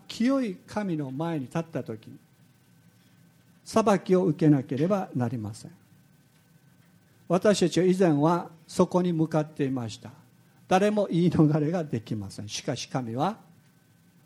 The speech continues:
憐れみ深い方で私たちを愛し、一人子を使わし、神の子が人となって来られました。肉体を取って来られました。それは私たちの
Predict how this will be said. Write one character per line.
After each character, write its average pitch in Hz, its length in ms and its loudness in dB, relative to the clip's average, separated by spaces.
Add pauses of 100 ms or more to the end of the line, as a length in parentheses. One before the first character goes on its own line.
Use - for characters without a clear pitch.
(180)
憐 135 200 2
れ 127 100 0
み 127 100 4
深 131 340 0
い 135 60 0
方 127 320 -8
で 147 80 0
私 131 400 0
た 127 100 -4
ち 120 140 -4
を 120 80 2
愛 135 160 -2
し、 240 320 -6 (880)
一 170 220 -2
人 143 120 0
子 147 140 0
を 139 80 -2
使 - 300 -2
わ 139 140 0
し、 240 360 -6 (540)
神 185 280 6
の 139 140 6
子 156 140 0
が 165 100 0
人 160 240 2
と 156 140 2
な 196 100 2
っ 247 60 -2
て - 240 -6
来 - 160 -6
ら 123 120 -4
れ 120 120 -8
ま 107 180 -12
し - 100 -20
た。 - 80 -20 (540)
肉 190 240 -4
体 214 220 0
を 202 60 -4
取 285 180 -2
っ - 20 -20
て 170 160 -4
来 147 160 -4
ら 135 100 -4
れ 120 120 -10
ま 107 160 -12
し - 100 -20
た。 - 80 -20 (800)
そ 226 160 2
れ 233 80 6
は 233 160 6
私 226 400 2
た 190 100 0
ち - 100 -6
の 143 140 -2